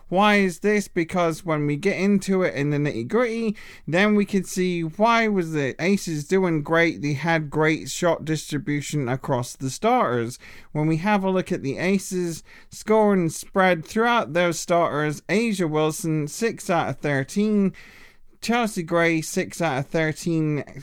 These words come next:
Kelsey Plum, eight out of sixteen. Jackie Young, eight out of thirteen. So they're all having that massive, nice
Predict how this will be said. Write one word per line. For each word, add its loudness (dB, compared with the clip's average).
Kelsey 0
Plum, 2
eight 0
out 2
of -6
sixteen. -2
Jackie -4
Young, 0
eight -2
out 0
of -14
thirteen. 0
So 0
they're 0
all 4
having 0
that 0
massive, 0
nice 0